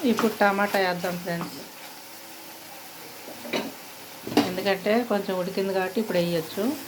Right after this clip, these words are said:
ముందే వేసామంటే బంగాళదుంప త్వరగా ఉడకదు, గట్టిగా ఉంటుంది. బంగాళదుంప అయినా, చామదుంప అయినా, కంద అయినా, ఏదైనా అంతే ఫ్రెండ్స్. ఎప్పుడులాగే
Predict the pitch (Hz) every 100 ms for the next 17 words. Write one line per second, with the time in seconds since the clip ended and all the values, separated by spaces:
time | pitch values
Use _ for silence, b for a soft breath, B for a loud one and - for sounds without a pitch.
0 | - - - - - 196 202 214 226 214
1 | 208 - 196 190 - 220 277 - - -
2 | - - - - - - 185 180 185 196
3 | 190 185 - 185 185 180 180 180 180 175
4 | 180 175 190 262 277 208 190 175 190 180
5 | 170 170 - 170 175 233 269 226 175 170
6 | 175 175 175 175 175 175 175 - 175 175
7 | 170 175 175 170 170 170 180 180 175 175
8 | 170 170 170 175 180 202 202 180 175 175
9 | 180 170 170 - - - - - - -
10 | - - - - - - - - - -
11 | - - - - - - - - - -
12 | - 196 175 185 180 175 170 175